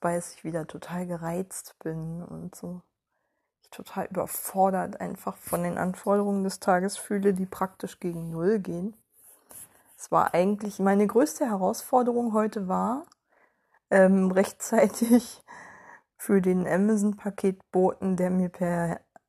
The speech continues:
App angekündigt wurde, ähm,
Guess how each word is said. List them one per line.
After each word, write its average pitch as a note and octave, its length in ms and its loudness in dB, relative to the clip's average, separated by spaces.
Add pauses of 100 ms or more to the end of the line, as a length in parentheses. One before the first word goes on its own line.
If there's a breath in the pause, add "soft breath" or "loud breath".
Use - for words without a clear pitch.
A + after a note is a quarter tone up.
(200)
App - 360 -4
angekündigt E3+ 960 -4
wurde, D#3+ 560 2 (580 soft breath)
ähm, E3 560 4